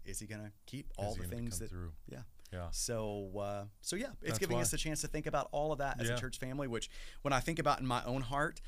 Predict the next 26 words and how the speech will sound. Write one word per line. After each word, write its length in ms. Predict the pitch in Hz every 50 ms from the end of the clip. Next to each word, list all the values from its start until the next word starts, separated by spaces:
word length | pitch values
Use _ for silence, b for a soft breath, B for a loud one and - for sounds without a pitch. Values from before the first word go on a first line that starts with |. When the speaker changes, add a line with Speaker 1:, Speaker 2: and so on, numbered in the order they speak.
| B B B B B - -
Speaker 1:
um, 560 | 120 117 107 104 101 98 92 92 95 107 101 - - - - - -
you 100 | - 220
know, 80 | 208
all 220 | 196 - - 240 233
of 80 | -
our 120 | 110 101 90
lives 340 | 85 87 85 85 82 80 -
are 180 | - - 110 107
complex. 680 | - - 139 139 147 147 - - 143 139 143 - - -
We 80 | 117
live 160 | 113 127 127
in 40 | 120
a 40 | 110
broken 380 | - 127 127 123 - 127 123 113
world. 440 | 127 131 123 123 127 120 113 117
Speaker 2:
Mm-hmm. 180 | 113 107 107 101
Speaker 1:
Uh, 380 | 110 107 98 95 92 90 90 92 98 98 B B B B -
we 140 | 120 123 117
are 80 | 113 -
all 280 | - 120 120 123 135 -
on 140 | - 117
the 80 | 117 113
journey 360 | 101 101 107 107 110 120 123
of 80 | 117 87
the 80 | 110 104
Lord 340 | 98 104 107 107 107 -